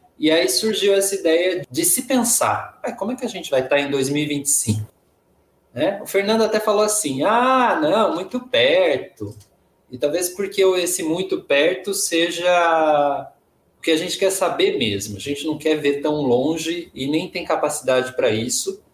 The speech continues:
que me perdoem os futurólogos, isso aqui é só um exercício. Não tem uma questão de influenciar ou de querer adivinhar ou de se basear em estudos mesmo. É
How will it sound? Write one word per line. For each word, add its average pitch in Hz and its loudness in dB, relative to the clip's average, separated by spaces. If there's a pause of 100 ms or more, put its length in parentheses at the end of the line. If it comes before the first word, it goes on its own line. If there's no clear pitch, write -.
que 117 -2
me 117 -2
perdoem 113 0
os 107 -4
futurólogos, 180 2
isso 151 -2
aqui 151 0
é 151 0
só 151 0
um 165 -6
exercício. 214 -2 (600)
Não 120 -2
tem 139 0
uma 143 0
questão 131 0
de 123 -4
influenciar 131 0
ou 120 2
de 113 -6
querer 123 2
adivinhar 120 0
ou 120 0
de 113 -4
se - -4
basear 117 2
em 120 -4
estudos 117 -2
mesmo. 104 -4
É 160 2